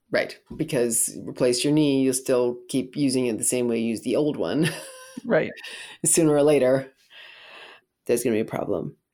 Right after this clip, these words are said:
Speaker 1: Yeah. Yeah. The surgeries have gotten better, but, you know, so much pain is not even, is not even because of,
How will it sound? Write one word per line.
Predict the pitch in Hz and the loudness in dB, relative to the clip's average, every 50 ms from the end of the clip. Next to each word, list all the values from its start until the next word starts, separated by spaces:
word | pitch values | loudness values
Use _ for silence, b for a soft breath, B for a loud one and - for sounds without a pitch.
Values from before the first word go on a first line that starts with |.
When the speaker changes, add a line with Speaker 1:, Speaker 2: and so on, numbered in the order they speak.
| _ _ _ _ _ | _ _ _ _ _
Speaker 1:
Yeah. | - - 117 - - - - _ _ _ _ _ - | -2 -2 -2 -2 -2 -8 -14 _ _ _ _ _ -4
Yeah. | - - - - | -2 -2 -2 2
The | - 156 | 2 2
surgeries | 156 160 214 202 190 196 208 196 170 170 | 6 8 8 8 8 8 6 6 6 6
have | 156 156 | 4 6
gotten | 170 151 143 131 143 147 143 | 6 6 6 6 6 4 6
better, | 151 151 151 147 139 | 6 6 6 6 4
but, | 131 135 135 123 107 - - - _ _ _ _ _ _ _ _ _ _ _ _ _ - | 4 6 4 4 4 2 -6 -18 _ _ _ _ _ _ _ _ _ _ _ _ _ -4
you | - 226 202 | 0 2 2
know, | 185 170 165 160 160 156 B B B B B B B B B B B | 4 4 2 2 0 -2 B B B B B B B B B B B
so | B - - 269 285 | B 4 4 6 8
much | 285 269 262 247 233 - | 10 8 8 6 4 2
pain | - 175 180 180 175 165 165 | 0 4 6 6 6 6 6
is | 160 156 156 165 | 6 4 4 4
not | 165 160 160 160 151 | 4 4 6 6 6
even, | 151 151 139 139 135 139 139 131 131 - _ _ - | 4 4 4 4 4 2 2 0 -4 -8 _ _ -4
is | 160 156 | 0 2
not | 160 160 156 156 160 | 2 4 4 4 4
even | 165 160 151 143 143 | 4 4 4 2 2
because | 131 139 131 - - 147 135 127 113 104 - | 2 0 -2 -4 -2 0 2 2 2 0 -4
of, | - - 50 52 50 50 - - - - - | -6 -6 -6 -6 -6 -6 -6 -8 -10 -12 -14